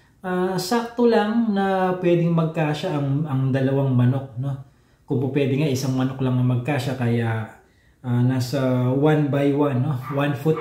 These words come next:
by one foot. One foot ang, ah, lapad, one foot ang depth niya, ang, ang, ah, ang length niya, no? One by one, one, one foot by one foot. Ah, ano daw ang pwedeng gawin, no? Ah, ito yung mga remedyo dyan. Una,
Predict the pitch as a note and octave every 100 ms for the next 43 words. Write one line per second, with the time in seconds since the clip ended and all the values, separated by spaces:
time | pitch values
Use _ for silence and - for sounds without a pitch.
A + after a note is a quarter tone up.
0 | C3+ C3+ B2+ B2+ A#2 D3+ C#3 C#3+ B2 D#3+
1 | - D3+ D#3 D3+ D3+ D3 D3 C#3+ D3+ E3+
2 | F3 C#3 C#3 C#3+ C3+ A#2+ D3 C#3+ C3 C3
3 | B2 - _ _ _ B2+ C3 A#2+ - C#3
4 | B2+ A#2+ B2 A#2+ A#2 A#2 A2+ A2+ A2 A2
5 | B2+ A#2+ A#2 B2 B2+ A#2 B2 B2 A#2 B2+
6 | B2+ - - _ _ - B2 B2 A#2 A#2+
7 | A#2+ B2 A#2+ A#2+ A#2+ A2+ - B2 A#2 C3
8 | B2 A2+ A2+ G#2+ G#2 C3+ B2 - - _
9 | _ _ _ _ _ _ D#3+ E3 E3+ E3
10 | D#3+ D#3 - - _ _ _ _ _ _
11 | _ D3 D#3+ G3+ G#3+ G#3+ G#3+ G3+ F#3+ F3
12 | F3 E3+ C3 B2+ D3+ - F#3 G3 G#3+ B3+
13 | B3+ B3 A#3 G#3+ F#3+ F#3 F3+ D#3+ D3 C#3
14 | B2 - A#3 B3 E3 D#3 E3+